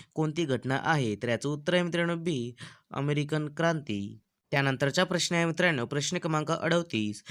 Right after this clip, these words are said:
भारतातील कोणत्या राज्यात सर्वात जास्त रबराचे उत्पादन होते? भारतातील कोणत्या राज्यात सर्वात जास्त रबराचे उत्पादन होते? तर याचं उत्तर आहे मित्रांनो सी, केरळ या राज्यात सर्वात जास्त रबराचे उत्पादन होते.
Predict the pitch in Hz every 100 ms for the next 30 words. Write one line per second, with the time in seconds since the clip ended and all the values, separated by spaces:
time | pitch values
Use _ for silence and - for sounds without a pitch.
0 | - - 127 127 123 156 156 170 165 156
1 | 156 170 175 160 117 107 - 135 147 156
2 | 175 - 135 127 127 143 143 151 120 117
3 | 117 127 139 156 117 107 107 113 - -
4 | - 143 135 175 165 120 107 107 - -
5 | 160 160 175 170 175 123 110 - 156 165
6 | 165 170 131 123 120 139 - 151 117 123
7 | 120 135 156 165 113 104 113 113 135 135
8 | 151 170 170 170 170 165 - 170 110 113
9 | - - - _ 143 143 151 156 160 160
10 | 170 139 117 113 - - - 139 160 160
11 | 165 160 123 117 123 120 123 123 135 -
12 | 117 113 120 143 147 110 101 101 _